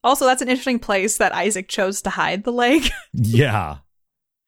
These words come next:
Speaker 1: Dysonium is an important component of the power systems in the Union fleet,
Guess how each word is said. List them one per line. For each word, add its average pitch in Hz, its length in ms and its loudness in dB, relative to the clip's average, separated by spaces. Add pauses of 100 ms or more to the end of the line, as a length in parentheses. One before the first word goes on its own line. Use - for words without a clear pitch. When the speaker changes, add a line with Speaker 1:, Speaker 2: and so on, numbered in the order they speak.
(140)
Speaker 1:
Dysonium 240 840 2
is 226 140 0
an 220 80 2
important 254 480 0
component 233 460 -2
of 202 180 -6
the 214 80 -6
power 254 340 2
systems 247 520 0
in 220 80 2
the 214 80 0
Union 208 420 0
fleet, 190 500 -6